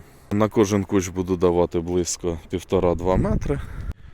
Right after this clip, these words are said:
А хочеться ж мені ще посадити декілька сортів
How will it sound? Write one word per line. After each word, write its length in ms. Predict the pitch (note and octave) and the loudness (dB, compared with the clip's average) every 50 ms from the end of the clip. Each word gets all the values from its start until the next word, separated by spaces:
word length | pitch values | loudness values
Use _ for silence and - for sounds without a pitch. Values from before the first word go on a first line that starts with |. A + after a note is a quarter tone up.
| - - - - - - - - - | -16 -16 -14 -16 -16 -16 -14 -10 -6
А 100 | - G2+ | -6 -4
хочеться 520 | - - B2+ A#2+ - - A2 - - A#2 | 0 0 0 0 0 -2 -2 0 0 0
ж 140 | G2+ G2 G2+ | 0 2 2
мені 340 | G#2 G#2 G2+ G2+ G2+ G2+ F#2+ | 2 2 2 2 2 2 0
ще 200 | - - G#2 F#2 | 0 0 -2 -2
посадити 640 | - F#2+ F#2 - - G#2 - - G#2+ G2 - F#2+ F2+ | -2 -2 -4 -2 -2 -2 0 0 0 0 0 -2 -4
декілька 560 | F2 G#2 G2+ F#2 - G2+ F#2 E2 - G2+ - | 0 0 -2 0 0 -2 -4 -2 -2 -2 -2
сортів 540 | - - A2+ G2 F#2 - - G#2+ G2 F2 | -2 0 0 -2 -2 -2 -2 -2 -2 -2